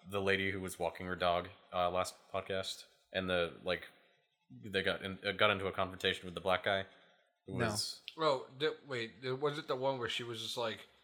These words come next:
Speaker 3: "Oh, a black guy's trying to rob me," or some shit like that and called the police?
Speaker 1: Yeah.
Speaker 3: Or threaten her?
Speaker 1: She, so he, um, basic-, he's a bird watcher, and he goes to this park regularly to watch birds. There's a dog trail,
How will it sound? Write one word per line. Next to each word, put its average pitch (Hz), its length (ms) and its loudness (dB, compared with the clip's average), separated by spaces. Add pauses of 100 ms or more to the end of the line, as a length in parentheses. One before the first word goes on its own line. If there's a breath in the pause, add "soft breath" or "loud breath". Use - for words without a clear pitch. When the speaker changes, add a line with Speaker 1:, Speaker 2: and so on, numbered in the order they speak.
(320 soft breath)
Speaker 3:
"Oh, 117 180 2
a 101 40 0
black 107 200 4
guy's 113 200 0
trying 107 160 0
to 101 80 -2
rob 98 340 2
me," 107 200 -4
or 107 80 -4
some 110 160 -6
shit 107 180 -4
like 107 140 -8
that 107 160 0
and 98 80 -10
called 107 220 -4
the 95 60 -14
police? 101 560 -6 (500 loud breath)
Speaker 1:
Yeah. 98 260 8
Speaker 3:
Or - 20 2
threaten 120 320 2
her? 123 220 -4 (340 loud breath)
Speaker 1:
She, 160 240 4
so 135 400 4 (320)
he, 117 640 2
um, 95 520 6 (1120)
basic-, 123 300 8
he's 135 140 2
a 135 40 2
bird 110 240 4
watcher, 87 400 0 (640)
and 95 580 2 (320)
he 101 560 0
goes 107 280 2
to - 80 -4
this 95 140 0
park 95 380 2
regularly 92 440 2
to 90 80 -2
watch 85 260 2
birds. 80 280 -4 (420 soft breath)
There's 101 240 4
a 90 40 -2
dog 101 280 6
trail, 101 380 2